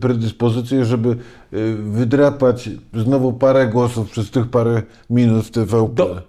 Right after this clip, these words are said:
Speaker 2: z całą pewnością do wyborców bardziej politycznych, konserwatywnych ma większe dotarcie Władysław Kosiniak-Kamysz,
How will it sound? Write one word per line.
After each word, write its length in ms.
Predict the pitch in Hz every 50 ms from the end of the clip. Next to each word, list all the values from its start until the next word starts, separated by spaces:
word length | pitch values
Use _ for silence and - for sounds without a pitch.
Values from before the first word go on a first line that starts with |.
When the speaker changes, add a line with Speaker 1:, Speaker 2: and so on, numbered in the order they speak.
| _ _
Speaker 2:
z 160 | - - -
całą 240 | - 220 226 220 214
pewnością 600 | 220 208 196 180 190 214 190 208 - 190 170 151
do 120 | 151 170
wyborców 720 | 156 170 156 151 190 208 190 - - 180 156 123 - -
bardziej 420 | 123 175 180 180 151 147 170 160 143
politycznych, 880 | - - - 175 170 160 151 151 - 202 202 - - 165 160 - -
konserwatywnych 1200 | - 165 165 151 - 170 156 147 151 151 151 151 165 160 139 117 135 143 185 214 247 240 240 - - _ _ _ _ _ -
ma 260 | 127 131 165 160 147
większe 440 | 131 165 180 196 185 - - 170 160
dotarcie 800 | 151 170 156 151 160 151 147 147 - - 156 156 147 147 143 147
Władysław 500 | 135 139 147 139 151 143 - 151 135 120 -
Kosiniak-Kamysz, 960 | 143 135 - 139 139 135 131 127 - - 135 127 127 160 202 240 - -